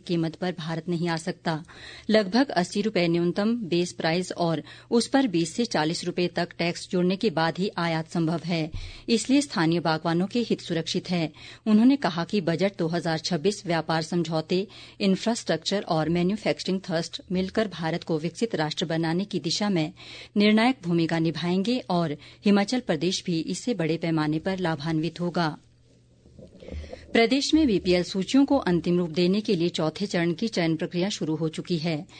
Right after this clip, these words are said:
नए नियमों के तहत अब मनरेगा में अस्सी दिन का रोजगार पूरा करने वाले लोग भी इसके लिए पात्र माने जाएंगे। वहीं अपंगता प्रतिशत की शर्त भी पचास से कम कर चालीस प्रतिशत की गई है।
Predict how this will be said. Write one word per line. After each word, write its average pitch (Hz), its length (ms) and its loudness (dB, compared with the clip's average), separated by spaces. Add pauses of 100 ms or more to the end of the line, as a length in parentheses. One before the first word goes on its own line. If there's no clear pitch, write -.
(300)
नए 240 200 6
नियमों 165 340 4
के 233 160 2
तहत 185 340 -2
अब 170 180 -2
मनरेगा 170 520 2
में 240 160 2
अस्सी 170 320 -4
दिन 170 160 0
का 165 120 -2
रोजगार 160 420 -2
पूरा 165 260 -2
करने 165 300 -4
वाले 156 280 0
लोग 175 280 -4
भी 156 240 -4 (300)
इसके - 260 -2
लिए 226 160 0
पात्र 160 340 0
माने 160 260 0
जाएंगे। 160 540 0 (320)
वहीं 214 340 2
अपंगता 165 520 -2
प्रतिशत 180 460 -4
की 180 120 -2
शर्त 190 340 -2
भी 165 160 -4
पचास 175 400 -4
से - 100 -2
कम 156 240 -2
कर 165 240 -4 (320)
चालीस 180 320 2
प्रतिशत 175 420 -4
की 175 180 -2
गई 170 180 2
है। 160 300 -2